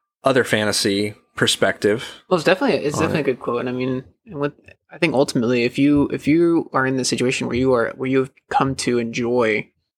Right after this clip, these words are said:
Speaker 2: the act
Speaker 1: Right.
Speaker 2: of fighting
Speaker 1: Killing.
Speaker 2: and or killing or something like that, even if you, even if it started out with, in, in technically a righteous way of protection, but you've come to enjoy it, you've lost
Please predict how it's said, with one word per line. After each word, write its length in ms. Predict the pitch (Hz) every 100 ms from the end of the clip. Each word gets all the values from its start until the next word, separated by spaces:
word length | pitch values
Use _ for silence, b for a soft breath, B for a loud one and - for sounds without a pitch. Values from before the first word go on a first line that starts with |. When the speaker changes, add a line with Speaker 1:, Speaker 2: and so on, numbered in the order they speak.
| _ -
Speaker 2:
the 160 | 127 -
act 300 | 117 107 98
Speaker 1:
Right. 220 | 87 -
Speaker 2:
of 280 | - - -
fighting 580 | - - - 117 117
Speaker 1:
Killing. 160 | 117 -
Speaker 2:
and 100 | 117
or 100 | 113
killing 340 | 110 - 123 120
or 60 |
something 160 | 120 123
like 60 | 113
that, 160 | 107
even 180 | 135 143
if 140 | 127
you, 320 | 135 131 120 -
even 240 | 143 160
if 60 | 151
it 40 |
started 280 | 123 127 123
out 160 | 139 117
with, 180 | 123 -
in, 120 | 131
in 200 | - 123
technically 380 | - 131 127 98
a 120 | 120
righteous 380 | 120 120 - -
way 340 | 127 123 117
of 300 | - 110 123 -
protection, 640 | 120 120 - - 82 - -
but 140 | 117
you've 120 | 127
come 140 | - 135
to 80 | 110
enjoy 280 | 113 123 127
it, 100 | -
you've 340 | 117 - -
lost 600 | - 123 120 117 - -